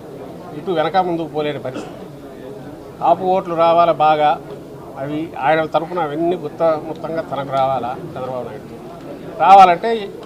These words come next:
పవన్ కళ్యాణ్ ఇమేజ్ బాగా పెంచాలా, అది కొంత పెంచినారు.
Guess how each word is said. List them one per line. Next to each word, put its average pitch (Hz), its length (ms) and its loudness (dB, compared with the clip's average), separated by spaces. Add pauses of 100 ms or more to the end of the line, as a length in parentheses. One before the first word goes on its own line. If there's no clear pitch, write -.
(180)
పవన్ 180 180 2
కళ్యాణ్ 175 280 0
ఇమేజ్ 156 240 -4
బాగా 139 220 -2
పెంచాలా, 113 520 -12 (360)
అది 151 220 -4
కొంత 160 440 -8
పెంచినారు. 156 680 -6